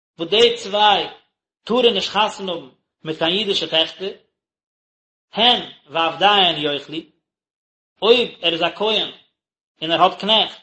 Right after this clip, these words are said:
מעג ער מיט דעם כהן עסן, טר-, ער מיט דעם קנעכט עסן טרומא, און אין שehen לא יאכל, זייערע פרויען טארן אבער נישט עסן, ווייל אויב א פציע דקה אדער א כריס שפחו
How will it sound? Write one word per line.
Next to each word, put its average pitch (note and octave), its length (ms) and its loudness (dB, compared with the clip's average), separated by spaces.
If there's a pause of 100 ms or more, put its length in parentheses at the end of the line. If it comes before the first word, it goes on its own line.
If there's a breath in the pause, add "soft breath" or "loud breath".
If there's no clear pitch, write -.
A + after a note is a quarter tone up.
(300)
מעג F3 180 -2
ער A3+ 240 0
מיט F#3 120 -6
דעם E3+ 100 -14
כהן G3 340 2
עסן, F3+ 380 -2 (960)
טר-, D#3+ 260 0
ער G#3+ 240 4
מיט F#3+ 120 -2
דעם F3 100 -10
קנעכט F#3 420 0
עסן F3 280 -2
טרומא, D3 340 -6 (540)
און C#3 120 -14
אין D#3 80 -6
שehen A3+ 500 2
לא G#3 60 0
יאכל, F#3+ 520 2 (460)
זייערע E3 340 0
פרויען G#3+ 380 2
טארן G#3 260 -2
אבער E3+ 220 2
נישט D#3 160 -4
עסן, D3+ 320 -2 (420)
ווייל E3 180 -2
אויב A#3 300 6
א F3 180 0
פציע F3 260 -2
דקה G#3 380 2
אדער E3+ 140 0
א E3 80 -4
כריס E3+ 160 -8
שפחו F3 500 -4